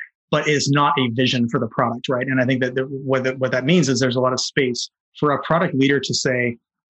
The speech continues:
"The vision that I sort of, like, you know, have for our product in three, five years time frame is that we're gonna solve the following problems for our customers.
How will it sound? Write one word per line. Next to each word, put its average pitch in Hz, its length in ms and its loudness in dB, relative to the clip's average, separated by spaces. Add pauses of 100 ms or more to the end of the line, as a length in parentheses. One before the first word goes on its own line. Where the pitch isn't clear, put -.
"The 120 100 -4
vision 170 380 4
that 147 100 4
I 135 60 2
sort 135 200 0
of, 127 60 0
like, 127 180 0
you 139 100 -2
know, 120 200 -2 (180)
have 131 320 0
for 123 140 2
our 117 100 0
product 123 260 -2
in 135 160 0 (140)
three, 147 320 4
five 131 400 0
years 127 380 2 (280)
time 135 240 2
frame 117 340 -2 (340)
is 139 140 0
that 135 180 0
we're 185 180 4
gonna 190 160 2
solve 143 440 0
the 127 80 -4
following 143 380 2
problems 123 460 -2
for 170 260 2
our 175 100 2
customers. 131 580 -4